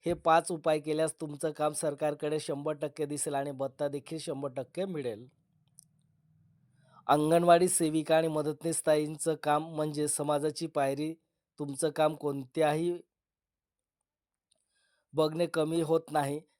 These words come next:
कारण तुम्ही खऱ्या अर्थाने पोषण योद्धा आहात. भत्ता हा तुमचा कामाचा हक्क आहे, द्या नाही म्हणून तुमचा आवाज उच-, उचलला. बग रिपोर्ट करा आणि तुमचं शंभर टक्के काम सरकारपर्यंत पोचवा.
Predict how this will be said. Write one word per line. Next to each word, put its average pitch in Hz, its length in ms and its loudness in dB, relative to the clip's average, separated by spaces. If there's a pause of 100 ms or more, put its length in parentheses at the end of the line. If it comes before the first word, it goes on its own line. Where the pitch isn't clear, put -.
कारण 156 360 2
तुम्ही 165 240 -4
खऱ्या 156 280 2
अर्थाने 156 360 -2
पोषण 160 520 -6 (560)
योद्धा 143 440 0
आहात. 120 240 -2 (640)
भत्ता 151 340 -2
हा 165 140 0
तुमचा 156 380 -6
कामाचा 151 480 -2
हक्क 139 300 -10
आहे, 156 220 0 (1300)
द्या 156 260 2
नाही 165 420 -2 (420)
म्हणून 151 300 -4
तुमचा 151 380 -4
आवाज 151 320 2
उच-, 156 200 -12 (300)
उचलला. 156 520 -2 (140)
बग 151 400 -2
रिपोर्ट 151 380 -4
करा 151 240 0
आणि 147 160 -2 (100)
तुमचं 147 400 -6
शंभर 147 340 -6
टक्के 147 300 -8
काम 143 260 -4
सरकारपर्यंत 139 760 -6
पोचवा. 123 540 -10